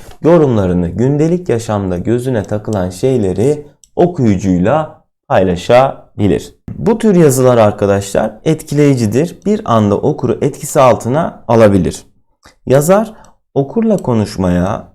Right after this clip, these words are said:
zaman zaman ona sorular sormaya başlar. Okuyucunun ağzından sorular sorar, okuyuculardan onay bekler, soruları yine kendisi cevaplar.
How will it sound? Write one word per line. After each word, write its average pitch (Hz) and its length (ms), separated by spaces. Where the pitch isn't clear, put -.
zaman 147 440
zaman 113 540
ona 151 240
sorular 143 480
sormaya 101 600
başlar. 92 600
Okuyucunun 170 600
ağzından 113 640
sorular 104 480
sorar, 101 600
okuyuculardan 147 1040
onay 107 400
bekler, 160 520
soruları 123 500
yine 131 580
kendisi 95 440
cevaplar. - 640